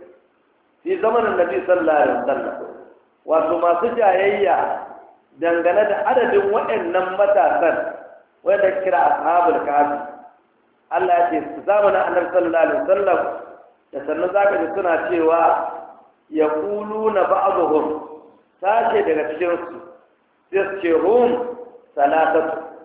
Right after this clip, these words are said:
Ai su ashabul kafi su uku ne. Rabi'uhum kalbuhum, karansu shine na hudun su.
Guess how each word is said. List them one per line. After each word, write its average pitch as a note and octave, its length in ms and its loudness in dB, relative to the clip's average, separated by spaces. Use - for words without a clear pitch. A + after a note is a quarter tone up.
Ai F#3+ 120 -2
su B3+ 120 -2
ashabul F3 720 0
kafi D#3 380 0
su F#3+ 140 -10
uku D#3 420 -6
ne. - 160 -12
Rabi'uhum F3+ 880 2
kalbuhum, D3 520 -2
karansu F3 560 0
shine F3 240 -4
na C3 100 -2
hudun A#2+ 320 -10
su. - 180 -20